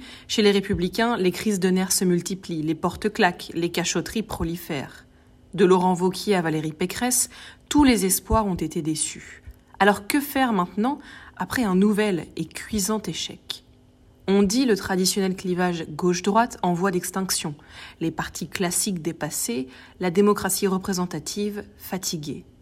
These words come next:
On dit tellement de choses que certains à droite, comme à gauche, au P S, broient des idées noires et se demandent pourquoi maintenir en vie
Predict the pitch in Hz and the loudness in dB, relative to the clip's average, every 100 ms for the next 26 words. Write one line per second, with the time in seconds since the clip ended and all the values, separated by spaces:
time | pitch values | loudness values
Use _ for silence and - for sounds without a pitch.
0 | - _ _ - 202 202 196 247 240 220 | -20 _ _ 0 2 2 0 2 4 4
1 | 202 196 - 240 240 247 - - - 214 | 2 0 0 -2 -2 -8 -16 -20 -4 0
2 | 202 214 - - 214 202 - - 165 247 | 2 2 0 -2 0 0 -2 -2 2 2
3 | 294 - - - - 175 156 156 226 311 | 0 -10 -14 -18 -2 0 0 2 2 2
4 | - - - 156 - 180 262 - - - | 0 -4 -10 -8 -4 -2 0 -4 -6 -14
5 | - - - 170 180 214 190 175 170 160 | -20 -20 -12 0 6 6 6 0 0 0
6 | 143 - - - - - - - - 185 | -2 -4 -8 -20 -20 -20 -20 -20 -6 -4
7 | 156 165 185 185 - 175 156 202 160 - | -2 2 2 0 0 2 8 8 6 2
8 | 190 175 - 160 156 160 262 | 0 0 -2 -6 -4 -2 -4